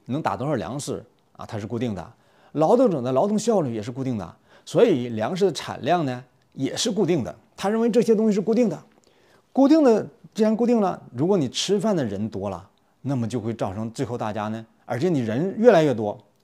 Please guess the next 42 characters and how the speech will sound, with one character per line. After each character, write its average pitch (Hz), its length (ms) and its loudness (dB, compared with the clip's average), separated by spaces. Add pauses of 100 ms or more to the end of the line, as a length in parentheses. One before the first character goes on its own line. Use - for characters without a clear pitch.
这 156 120 -6
是 147 120 -2
指 107 220 -10
数 190 140 0
般 160 160 2
的 127 40 -2
增 120 160 -4
长 98 140 -4
越 127 80 -6
来 110 120 -6
越 98 40 -8
多， 95 180 -10 (300)
那 135 140 -4
么 123 140 -2
会 131 120 -6
造 120 140 -2
成 110 100 -6
大 110 140 -4
家 98 180 -6
没 117 80 -2
有 135 80 2
饭 113 220 -4
吃 - 160 -12 (560)
啊， - 180 -14
没 131 60 -4
有 151 100 0
饭 120 180 -4
吃， 98 200 -14 (220)
那 170 100 -4
么 165 100 2
就 151 80 0
饥 156 160 -4
饿， 208 260 2 (320)
饥 220 140 0
饿 247 140 8
就 190 80 0
会 175 100 2
产 113 220 -10
生 147 160 -6
呢 143 100 -4
争 202 260 0
夺、 117 280 0